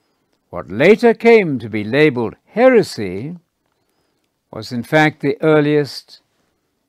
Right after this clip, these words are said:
and principal form of Christianity. In other regions, views later deemed heretical coexisted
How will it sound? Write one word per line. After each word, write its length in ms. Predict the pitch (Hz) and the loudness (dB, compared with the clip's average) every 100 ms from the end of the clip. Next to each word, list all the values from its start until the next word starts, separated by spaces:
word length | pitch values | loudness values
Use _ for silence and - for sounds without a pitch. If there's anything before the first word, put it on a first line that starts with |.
| _ - | _ -8
and 240 | 131 123 | -8 -4
principal 480 | 147 127 - 113 117 | -4 -4 -6 -10 -10
form 320 | - 110 90 | -6 -8 -6
of 140 | 98 | -10
Christianity. 840 | - 120 - 143 151 135 107 73 - _ _ _ _ _ _ _ | -10 -10 -4 -2 0 -2 -8 -12 -14 _ _ _ _ _ _ _
In 160 | 139 | -4
other 300 | 143 196 262 | 2 4 4
regions, 680 | 233 233 175 113 95 - 80 | 4 2 0 -4 -8 -10 -18
views 560 | 90 151 226 254 165 113 | -2 2 4 2 -2 -4
later 520 | 123 170 233 247 233 | 4 6 6 4 2
deemed 580 | 165 175 165 123 104 90 | 4 2 4 2 -4 -10
heretical 840 | 107 120 151 151 147 160 160 170 _ _ _ _ _ _ _ _ - | -4 2 2 0 -8 -6 -6 -8 _ _ _ _ _ _ _ _ 2
coexisted 1200 | 233 277 254 127 156 226 - - 101 95 - | 6 8 6 0 0 0 -2 -12 -10 -10 -14